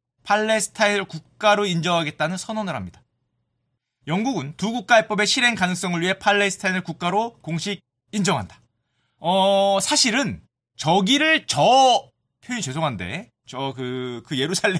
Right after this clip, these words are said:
<laughs> 지역을 지금의 전쟁터로 만든 근원적인 원인을 따라가면은, 어, 예전에 그 뭐, 벨푸어 선언 이런 거 있죠.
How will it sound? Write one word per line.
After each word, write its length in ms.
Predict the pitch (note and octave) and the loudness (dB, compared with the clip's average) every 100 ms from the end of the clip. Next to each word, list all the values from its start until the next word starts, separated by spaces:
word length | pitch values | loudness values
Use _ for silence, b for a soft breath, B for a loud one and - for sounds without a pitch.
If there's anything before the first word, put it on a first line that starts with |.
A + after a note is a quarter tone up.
| G3 | -4
<laughs> 40 | |
지역을 520 | - D3+ D3 G#3 C4+ - b b b | -2 0 0 -2 -4 -4 b b b
지금의 640 | - G3 A3 G#3 B3 C4+ - _ - | -2 0 2 2 2 0 -6 _ -4
전쟁터로 800 | - B3 C#4 C#4+ - C4 B3+ | -2 0 0 0 0 0 2
만든 500 | G3+ E3+ F#3 C4 D4 | 6 4 4 -2 -4
근원적인 720 | - A3 C4+ C#4+ C#4 C4 C4 C#4+ | -2 0 2 2 2 0 0 0
원인을 520 | F3+ F#3+ B3+ C#4 C#4 | 2 2 0 -4 2
따라가면은, 880 | C4+ C#4+ B3+ F3 F3+ G#3 C#4+ F#3+ F#2 _ _ | 4 6 6 4 2 0 0 0 -4 _ _
어, 720 | D3 E3 F3+ F3+ F3+ F#3 F#3 C3+ | -6 -2 0 0 0 0 0 -2
예전에 320 | D3+ G#3 A#3+ | -4 -6 -6
그 420 | F#3+ G3 G3 F#3+ D#3+ | -2 0 0 0 -2
뭐, 480 | D#3+ D#3+ D#3 C#3 - _ - | -2 -2 -2 -6 -12 _ -8
벨푸어 420 | C#3 F#3 - A3 | -6 -6 -2 -2
선언 240 | - F3+ D3+ | 0 -4 -2
이런 160 | D3+ | -4
거 100 | D#3 | -6
있죠. 320 | A#2 - A2+ | -8 -8 -10